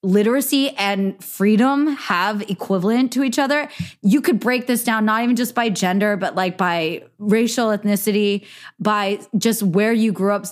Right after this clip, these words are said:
geographically, your socioeconomic status, like, what you're born into. There's, like, all this data around, like, if you're born into this tax bracket, the likelihood that you will, you know, exceed your previous generations is, like, yay. You know, there's, like, numbers to, like,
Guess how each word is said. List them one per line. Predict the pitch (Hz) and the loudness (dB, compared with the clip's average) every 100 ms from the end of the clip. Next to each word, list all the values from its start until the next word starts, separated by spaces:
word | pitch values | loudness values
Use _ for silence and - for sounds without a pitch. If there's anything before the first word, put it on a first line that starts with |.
| 185 | -6
geographically, | - 175 151 202 233 233 233 226 226 | -2 -2 0 0 0 -2 -4 0 0
your | 190 | 0
socioeconomic | 180 214 214 214 180 190 208 202 202 | 0 0 0 0 0 0 0 0 0
status, | 202 196 | -2 -2
like, | 180 - | -2 -2
what | 175 208 | -2 0
you're | 214 202 | 0 0
born | - 175 190 | -2 -2 0
into. | 196 240 202 | 0 0 0
There's, | 202 202 | 0 0
like, | 233 233 | -2 -2
all | 220 | -2
this | 240 269 - | 0 -2 -2
data | 165 180 190 | -2 0 -2
around, | 175 170 165 170 | 0 -2 -2 -2
like, | 156 | -4
if | 180 175 | -4 -2
you're | 240 | 0
born | 254 294 | 0 0
into | 277 190 | 0 -2
this | 165 190 190 | -2 -2 -4
tax | - 147 - | -6 -6 -6
bracket, | - 202 208 240 254 208 - - - | -4 -4 -2 -2 -2 -6 -16 -20 -4
the | 208 | -2
likelihood | 185 233 226 254 247 233 190 | 0 0 0 2 2 2 0
that | 190 196 | 0 2
you | 202 | 2
will, | 202 190 190 | 2 0 -2
you | 196 185 | 0 2
know, | 170 165 | 0 -2
exceed | 190 - - 175 196 254 285 _ _ - | -6 -4 -4 -2 0 0 -2 _ _ -2
your | 196 190 | 0 0
previous | - 202 202 208 | 0 0 2 0
generations | 214 190 180 190 233 214 | -2 -2 0 -2 0 0
is, | 190 185 | 0 -2
like, | 165 156 - _ _ _ | -2 -6 -18 _ _ _
yay. | 160 180 180 190 | 0 2 2 0
You | 208 208 | 0 2
know, | 196 | 2
there's, | 190 196 | 2 0
like, | 208 | 2
numbers | 180 202 214 208 - | 2 2 2 0 -2
to, | 175 | -2
like, | 165 151 | -2 -4